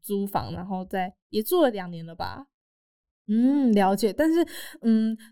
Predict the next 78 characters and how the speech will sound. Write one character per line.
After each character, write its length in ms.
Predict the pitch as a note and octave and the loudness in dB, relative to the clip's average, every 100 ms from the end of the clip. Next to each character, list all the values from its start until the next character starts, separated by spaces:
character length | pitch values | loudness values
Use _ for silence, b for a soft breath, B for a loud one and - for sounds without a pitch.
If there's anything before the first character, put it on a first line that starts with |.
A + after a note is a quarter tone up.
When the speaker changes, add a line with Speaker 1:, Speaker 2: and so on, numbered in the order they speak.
| - | -2
Speaker 2:
租 160 | F4 | 2
的 140 | F#4 D#4+ | 4 4
房 260 | A3+ G#3+ | 2 0
子 100 | A3+ | -2
都 160 | A#3 A#3+ | -2 -4
是 140 | C4+ | -6
自 160 | B3 C4 | -8 -6
己 140 | G3+ | -6
喜 280 | G3 - F3 | -8 -10 -14
欢 300 | - G3+ G3 | -14 -14 -14
的 80 | F#3+ | -14
吗？ 340 | E3+ F3 G3 - _ _ _ _ - | -16 -18 -20 -20 _ _ _ _ -2
Speaker 1:
因 60 | |
为 80 | G#4+ | 2
我 80 | C#4 | 2
自 140 | - | 0
己 120 | C#4 G#3 | -4 -6
是 320 | - B3 A3 | -6 -10 -10
租 300 | - A3+ A3 | -10 -10 -8
屋 40 | G#3+ | -4
经 200 | G#3 G#3 | -2 -2
验 140 | G#3 | -6
是 320 | A3 G#3 F#3+ | -6 -8 -8
算， 400 | G3 A3+ G3 F#3 | -4 -2 -2 -4
这 120 | G3 | -10
是 100 | G#3 | -8
第 180 | G3+ F#3+ | -4 -4
二 80 | F3 | -4
次 160 | F3+ E3 | -8 -12
租 300 | - E3 E3+ | -10 -6 -2
屋。 60 | |
那 160 | G3+ G3+ | 0 0
第 160 | G3+ | 0
一 40 | G#3 | -4
次 160 | - | -8
租 260 | G3 F3+ F3 | -12 -12 -8
屋 40 | |
的 80 | E3 | -4
话， 160 | G3 F3 | 0 -2
就 100 | F#3 | -2
是 240 | G3+ F#3+ - _ _ _ _ _ _ | -10 -10 -12 _ _ _ _ _ _
因 100 | D4+ | 0
为 80 | D4 | 2
毕 140 | C#4 | 0
竟 160 | C4 C4 | -6 -6
在 140 | C4 | -4
有 160 | A#3 F3 | -2 -2
限 160 | G#3+ G3 | -4 -8
的 80 | |
选 180 | E3+ C#3+ | -10 -12
择 140 | - C3+ | -12 -8
下， 200 | F#3+ F3 | -4 0
就 140 | F#3+ | 0
觉 160 | F#3 D#3 | 0 -2
得 100 | E3+ | -2
好 80 | |
像 200 | F#3 G#3+ | -2 0
没 80 | F#3+ | 0
有 60 | D#3+ | -2
那 80 | F3 | -4
么 40 | |
的 80 | D3+ | -6
符 240 | F#3+ B2 | -8 -10
合， 160 | - - | -12 -10
所 120 | - G#3 | -4 -2
以 60 | |
到 240 | G3 G3+ G3 _ | -2 -6 -10 _
这 160 | - G#3+ | 0 0
次 240 | G3+ A3 | 0 -4
选 220 | G3+ E3+ D#3+ | -6 -8 -10
择 220 | D#3+ E3 | -10 -6
上 180 | G3+ G3 | -4 -2
就 100 | A3+ | -2
是 200 | B3+ C4 | 2 2
会 140 | B3+ | 2
有 120 | F#3 | -4
比 140 | F3+ E3 | -6 -6
较 280 | F#3 F3+ | -4 -4